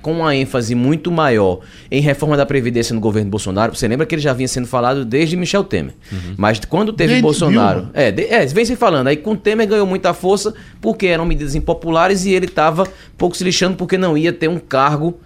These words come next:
Speaker 1: efetivo, não ia se candidatar. E a gente sabe que a reforma da Previdência é impopular. Então, desde Temer se fala, Bolsonaro chegou com uma força agora maior e tem essa história da impopularidade quando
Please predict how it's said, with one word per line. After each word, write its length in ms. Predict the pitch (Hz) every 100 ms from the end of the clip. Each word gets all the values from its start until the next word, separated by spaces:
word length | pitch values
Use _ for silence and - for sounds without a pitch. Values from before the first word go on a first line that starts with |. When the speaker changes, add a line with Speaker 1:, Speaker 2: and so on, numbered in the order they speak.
| - -
Speaker 1:
efetivo, 500 | 139 156 151 143 147
não 100 | 147
ia 80 | 147
se 120 | 147
candidatar. 420 | 160 165 - 117
E 40 |
a 20 | 113
gente 140 | 123
sabe 200 | 135 -
que 80 | 143
a 40 |
reforma 260 | 131 123 123
da 60 |
Previdência 520 | 113 117 107 117 - - -
é 160 | 135
impopular. 560 | 117 104 101 - 76 - - - -
Então, 260 | 120 131 135
desde 260 | 147 226 208
Temer 280 | 139 139
se 100 | 151
fala, 440 | 202 - 196 208 226 - -
Bolsonaro 560 | 147 214 214 170 165
chegou 300 | 160 170 156
com 100 | 156
uma 140 | 156 143
força 320 | 135 139 156
agora 260 | 123 117 120
maior 540 | 156 160 160 214 - - - -
e 80 | 196
tem 160 | 196 220
essa 180 | 226
história 240 | 208 208 202
da 80 | 202
impopularidade 800 | 202 202 196 202 180 185 196 - - -
quando 540 | 269 254 185 143 104